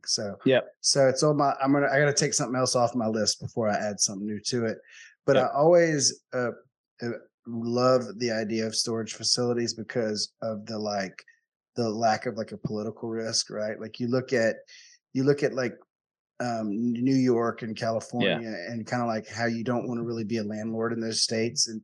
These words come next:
Speaker 1: 'cause, you know, you, you give a non-paying tenant, you're looking at a year getting out. And, and that, that kind of, you know, that's kinda spreading, uh, you know, to other areas. And so you always kinda, you know, you try and buy in areas that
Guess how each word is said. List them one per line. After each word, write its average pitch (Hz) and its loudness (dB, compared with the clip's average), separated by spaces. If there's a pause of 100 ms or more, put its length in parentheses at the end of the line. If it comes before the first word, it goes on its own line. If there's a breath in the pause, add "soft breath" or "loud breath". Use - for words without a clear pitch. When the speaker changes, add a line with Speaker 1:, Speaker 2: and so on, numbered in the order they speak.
(120)
Speaker 1:
'cause, 107 -2
you 117 -6
know, 107 -4
you, 110 -4 (100)
you 117 -4
give 120 -2
a 104 -2
non-paying 110 -6
tenant, 113 -8
you're 110 -6
looking 107 -6
at 95 -10 (480 loud breath)
a 123 2
year 120 4
getting 110 -4
out. 113 -2
And, 113 -6 (440 soft breath)
and 135 6
that, 156 2
that 156 2
kind 165 4
of, 139 4 (120)
you 139 2
know, 127 2
that's 135 4
kinda 139 0
spreading, 120 -2 (180)
uh, 120 -4
you 123 -2
know, 110 -4
to 117 2
other 120 -2 (520 soft breath)
areas. 123 4
And 123 -4
so - 2
you 131 6
always 131 6
kinda, 123 -2
you 127 -2
know, 127 0
you 127 -2
try 139 0
and 117 0
buy 117 -2
in 110 -4
areas 110 -2
that 104 -8